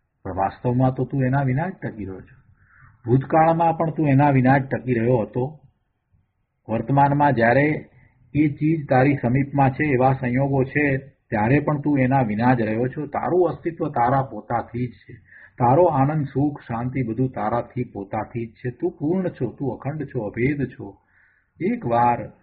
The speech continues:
એનું લક્ષ કર. જ્ઞાની પુરુષોએ તો આ સમજાવવું છે. સિદ્ધ ભગવાનનો વિચાર કરને પ્રભુ, સિદ્ધ ભગવાન કયા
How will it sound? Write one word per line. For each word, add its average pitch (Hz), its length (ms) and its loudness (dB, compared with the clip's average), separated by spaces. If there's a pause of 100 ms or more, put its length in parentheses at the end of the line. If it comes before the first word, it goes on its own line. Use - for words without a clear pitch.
(720)
એનું 113 260 -4
લક્ષ 107 320 -6
કર. - 80 -12
જ્ઞાની - 1800 -14
પુરુષોએ 113 500 -4
તો 120 120 -10
આ 117 260 -2
સમજાવવું 95 580 -10
છે. - 160 -20 (800)
સિદ્ધ 185 160 -2
ભગવાનનો 196 480 8
વિચાર 156 320 4
કરને 170 300 -2
પ્રભુ, 151 320 -2
સિદ્ધ 143 260 -4
ભગવાન 147 480 2 (1200)
કયા 175 260 2